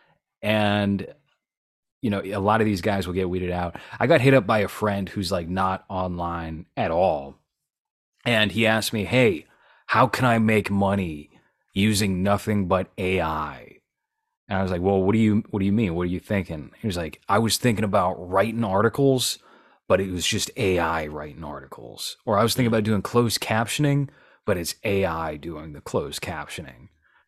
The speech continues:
I was like, "You know," yeah, it, here's the thing about anything like that. Like, yeah, you could probably do it, but you know how much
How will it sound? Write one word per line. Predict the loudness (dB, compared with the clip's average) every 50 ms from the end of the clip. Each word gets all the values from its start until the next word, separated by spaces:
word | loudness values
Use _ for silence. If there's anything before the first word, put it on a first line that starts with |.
| _ _ _ _ _ _ _ -6
I | -4
was | -2 0
like, | 0 -2 -2 -2
"You | -2 0
know," | 2 4 4 4 2 2 -2 -4 -8 -16 -20 _ _ _ _ _ _ _ _ _ _ _ _ _ _ _ _ _ _ _ _ _ _ _ _ _ _ _ _ _ _ _
yeah, | 2 4 6 6
it, | 6 6 4 4 4 4 4
here's | 4 6 8 8 8 6
the | 6
thing | 6 6 8 8 8
about | 8 8 8 6 6
anything | 4 4 4 4 6 6
like | 6 6 6
that. | 4 4 4 4
Like, | 2 2 4
yeah, | 6 8
you | 8 8 6
could | 4 4 2 2
probably | 2 4 2 4 4 4 2
do | 0 2 2 2 4 4 2
it, | 2 0 -2 -4 -6 _ _ _ 0
but | 2 4
you | 6 6
know | 6 6
how | 6 6 6
much | 6 4 4 2 -2